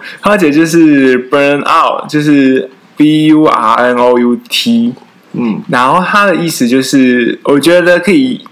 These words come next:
Speaker 1: 白话来讲，就是燃烧殆尽。然后在，刚好在今年，就是二零二二年的W H O，它的I C D的诊断里面，把工作浩劫正式的放进去了。
Speaker 2: 这是I C D几啊？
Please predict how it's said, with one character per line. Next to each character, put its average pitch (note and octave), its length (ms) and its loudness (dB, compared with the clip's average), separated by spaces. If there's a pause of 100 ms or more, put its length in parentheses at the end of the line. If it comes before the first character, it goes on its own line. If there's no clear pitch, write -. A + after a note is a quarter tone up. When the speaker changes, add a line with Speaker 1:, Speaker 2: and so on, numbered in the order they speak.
Speaker 1:
白 C3 140 -2
话 D3 140 0
来 C3 100 0
讲， A#2 120 -6
就 A#2 80 -8
是 C3 100 -2
燃 A2+ 200 -2
烧 A#2 180 0
殆 A#2+ 300 -4
尽。 - 240 -6 (760)
然 C#3 220 0
后 D#3+ 380 0
在， D3 400 0 (600)
刚 G#3 140 0
好 D#3 80 0
在 D#3 120 -2
今 D#3 300 -4
年， - 340 -6
就 C#3+ 120 -6
是 C3 200 -2
二 C3+ 100 0
零 A#2 220 -2
二 A#2+ 220 0
二 A2+ 60 -2
年 A2+ 260 -6
的 - 180 -4
W A#2+ 340 -2
H A#2 260 -2
O， A2+ 340 0 (240)
它 A#2+ 180 -4
的 A2+ 200 -2
I B2+ 240 -2
C C#3+ 320 -2
D D3+ 400 -2
的 A#2 280 -2
诊 G#2+ 220 -6
断 B2 160 -2
里 G#2+ 80 -4
面， A#2 420 -2 (200)
把 A#2+ 180 -4
工 C3+ 220 -6
作 C#3 120 0
浩 C3+ 260 0
劫 - 300 -6
正 C3 220 -2
式 A#2+ 160 -6
的 - 100 -4
放 A#2+ 160 -6
进 A#2 200 -8
去 - 180 -4
了。 - 160 0
Speaker 2:
这 D#3+ 100 -2
是 D#3+ 120 -4
I C4+ 160 -2
C C3+ 180 -6
D B2 200 -2
几 - 280 -12
啊？ - 100 -12